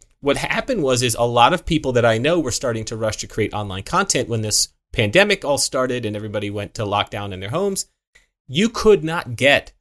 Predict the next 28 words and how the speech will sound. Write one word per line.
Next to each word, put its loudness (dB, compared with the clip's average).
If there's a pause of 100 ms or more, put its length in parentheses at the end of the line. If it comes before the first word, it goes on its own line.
(120)
a -2
decent -2
H -4
D -2
M -2
I 0
capture -6
device. -4
Like, 0
they 4
just 0
sold 4
out 4
like -4
hand -6
sanitizer. -6
And -8
there 0
was -2
a, -2
there -8
was -8
a -6
run -2
on -6
so -2
many -6
things. -6